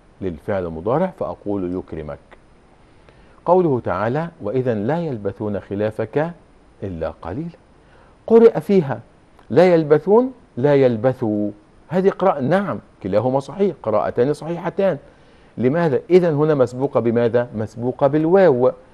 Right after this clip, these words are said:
فإذا جعلت الواو هذه للاستئناف، ها، نصبنا المضارع لأن إذن لم تفقد الصدارة. إذا جعلت الواو هنا حرف العطف تكون إذن هنا قد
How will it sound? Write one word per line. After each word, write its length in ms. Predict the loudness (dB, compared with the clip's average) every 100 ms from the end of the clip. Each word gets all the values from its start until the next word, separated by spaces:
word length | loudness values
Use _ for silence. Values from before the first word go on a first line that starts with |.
| _ _ 0
فإذا 400 | 2 2 2 2
جعلت 380 | 2 -2 0
الواو 300 | 0 4 4
هذه 340 | 4 2 2 0
للاستئناف، 640 | 0 -4 -8 -8 -4 -4 -4 _ _ _ _ _ _ _ 0
ها، 160 | 0 0 -6
نصبنا 400 | -6 -2 -2 0
المضارع 480 | 0 0 2 4 2
لأن 300 | 0 -2 -2
إذن 380 | -4 -2 -2 -2 -12 _ _ -6
لم 160 | -4 -4
تفقد 420 | 0 0 2 -2
الصدارة. 540 | -2 -4 0 0 -2 -8 _ -6
إذا 180 | 0 0
جعلت 380 | -2 -4 -4 0
الواو 300 | 0 0 0
هنا 140 | -4
حرف 300 | -2 -4 0
العطف 580 | -2 0 -4 -4 -2 -2 -4 _ _
تكون 300 | -6 -2 -6 -4
إذن 220 | -6 -4
هنا 280 | -6 -6 -8
قد 120 | -6